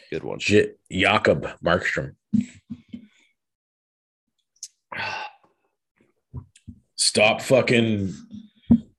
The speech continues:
Speaker 2: just, just chill. I mean, in every single game they lose, he blames himself.
Speaker 1: Does he just sleep? Does he eat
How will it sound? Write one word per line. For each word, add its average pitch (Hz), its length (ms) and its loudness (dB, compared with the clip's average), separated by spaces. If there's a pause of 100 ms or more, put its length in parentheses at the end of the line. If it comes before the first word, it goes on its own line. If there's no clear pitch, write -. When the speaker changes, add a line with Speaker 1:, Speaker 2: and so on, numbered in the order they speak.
(960)
Speaker 2:
just, - 380 2 (260)
just 117 300 -4
chill. 160 580 2 (120)
I 107 60 -6
mean, 107 320 0
in 82 280 -12
every 127 280 2
single 147 280 2
game 120 280 -2
they 113 120 -2
lose, 92 460 -4
he 92 120 -12
blames 95 460 -4
himself. 87 580 -8 (240)
Speaker 1:
Does - 80 -10
he 117 100 -8
just 143 340 -4
sleep? 98 440 -8
Does - 160 -10
he - 220 -12
eat 104 220 -10